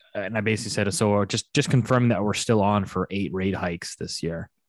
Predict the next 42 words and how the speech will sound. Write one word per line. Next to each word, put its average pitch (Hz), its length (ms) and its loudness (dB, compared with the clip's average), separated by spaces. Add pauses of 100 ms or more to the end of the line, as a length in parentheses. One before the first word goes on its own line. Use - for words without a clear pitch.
(440)
Um, 92 680 -4 (420)
you 139 100 -2
know, 95 140 0
and 101 120 0
basically 104 420 2
my 95 260 2
view 98 280 4
is 90 140 -2
that 90 220 -4 (100)
this, 101 500 -6 (520)
you've 104 120 -4
basically, 113 340 0
yeah, 113 80 4
you 98 60 2
do 101 140 2
got 92 380 -2
higher 101 320 0
inflation, 98 580 0
but, 87 180 -4
like, 90 200 -6 (400)
I 107 160 0
think 127 180 2
it 117 160 -2
seems 151 460 4
to 123 100 4
me 120 320 4
almost 110 340 0
inevitable 101 480 2
that 98 80 0
we're 92 60 -4
gonna 95 160 0
go 95 200 4
into 92 120 0
a 87 40 -4
recession 90 460 -4
here. 87 140 -2
I 90 40 -2
mean, 92 120 2
any, 107 260 2
anytime 110 460 2
oil 98 280 2
prices 92 680 -4